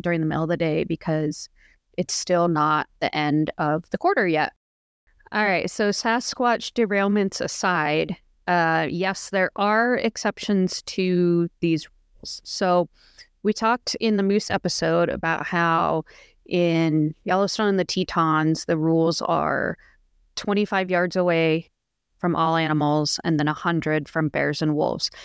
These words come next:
Every park has different, um, rules for that, but something that's, I think, really important to remember is that is just the closest. That, that doesn't mean you should be twenty-five yards away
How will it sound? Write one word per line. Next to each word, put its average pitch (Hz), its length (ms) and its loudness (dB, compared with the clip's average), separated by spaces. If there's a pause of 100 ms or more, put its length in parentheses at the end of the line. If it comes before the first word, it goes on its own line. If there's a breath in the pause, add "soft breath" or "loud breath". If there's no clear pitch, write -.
(260 loud breath)
Every 208 200 0
park - 580 -2 (140)
has 190 260 -4
different, - 800 -2 (640)
um, 160 320 0
rules 190 320 2
for 262 160 0
that, 277 300 0 (340 loud breath)
but - 140 0
something 254 640 2 (260)
that's, 185 460 -2 (160)
I 185 80 -2
think, 190 280 0
really 190 220 2
important 190 360 -2
to 196 100 -2
remember 175 640 2 (560 loud breath)
is 185 540 0 (100)
that 202 420 -4
is 254 240 0
just - 540 -4 (140)
the 190 180 -2
closest. - 1000 -4 (180)
That, 226 180 0
that 233 160 -2
doesn't 277 260 0
mean 226 280 4
you 208 200 4
should 185 600 -2
be 165 440 0 (460)
twenty-five 175 580 -2
yards 151 260 -2
away 143 400 0